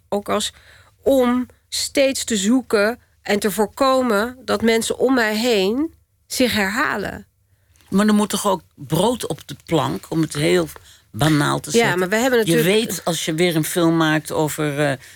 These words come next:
Speaker 2: nu honderdjarige en seks, dat wordt in ieder geval weer verkocht.
Speaker 1: Ja, maar we hebben in Nederland natuurlijk een relatief luxe, eh, vooralsnog, eh, subsidieklimaat, waarin, eh, het feit dat ik na twintig jaar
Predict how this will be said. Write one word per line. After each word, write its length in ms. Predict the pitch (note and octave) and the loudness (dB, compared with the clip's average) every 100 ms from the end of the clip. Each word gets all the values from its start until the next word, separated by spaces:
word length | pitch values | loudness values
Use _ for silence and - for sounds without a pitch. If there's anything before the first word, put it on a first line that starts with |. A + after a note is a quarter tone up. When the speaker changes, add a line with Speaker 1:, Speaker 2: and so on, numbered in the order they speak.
| - _ | -20 _
Speaker 2:
nu 120 | C#3+ | 0
honderdjarige 960 | C#3+ C3+ G3+ G3 D#3 C3+ B2 B2 C3+ - | 2 2 2 2 0 -2 -2 -2 -4 -4
en 140 | A#2+ C3 | -2 -2
seks, 420 | - D3 - - | 0 -2 -2 -8
dat 180 | A#2+ - | -10 -8
wordt 180 | B2+ C3+ | -8 -4
in 40 | |
ieder 140 | - D#3 | -4 -2
geval 200 | F3 E3+ | 0 2
weer 160 | F#3+ | 2
verkocht. 520 | F#3+ G3 G#3+ F3 - - _ _ - - - - | 0 0 -2 -2 -8 -20 _ _ -20 -20 -10 0
Speaker 1:
Ja, 280 | A#3+ - - - | 2 2 -2 -4
maar 160 | G#3+ G3 | 0 2
we 60 | |
hebben 200 | G#3 G#3 | 4 2
in 80 | F3+ | 2
Nederland 320 | G3 F#3+ F#3 | 2 2 0
natuurlijk 280 | F#3+ F3+ F#3+ | -2 -2 -2
een 80 | F#3 | 0
relatief 420 | F#3+ F#3 F3+ G3 | 0 0 0 -2
luxe, 360 | F#3+ G#3+ - - - - _ _ - | 0 0 -2 -8 -12 -20 _ _ -6
eh, 280 | - - - _ - | -6 -6 -14 _ -4
vooralsnog, 840 | G3+ G#3 C3 G3 G3+ G3+ F#3 - | 0 2 2 2 2 0 0 -2
eh, 140 | F#3 G3 | -2 -2
subsidieklimaat, 1120 | - F#3 - A3 G#3+ - G3+ F#3+ F3+ F#3 - | -2 -2 0 0 -2 -2 0 2 2 -2 -2
waarin, 480 | F#3+ - G3 F#3+ F#3+ | -2 0 2 0 -2
eh, 340 | F#3 F3+ F3+ | -2 0 -2
het 120 | F#3 | -4
feit 300 | - G#3+ G3 | -2 -2 0
dat 200 | F#3 F3 | -2 -2
ik 260 | - G#3 - | 0 0 0
na 140 | G3 | -2
twintig 360 | F#3+ G3+ F#3 F#3 | 0 -2 -2 -2
jaar 380 | F#3+ F3 F3 | -2 0 0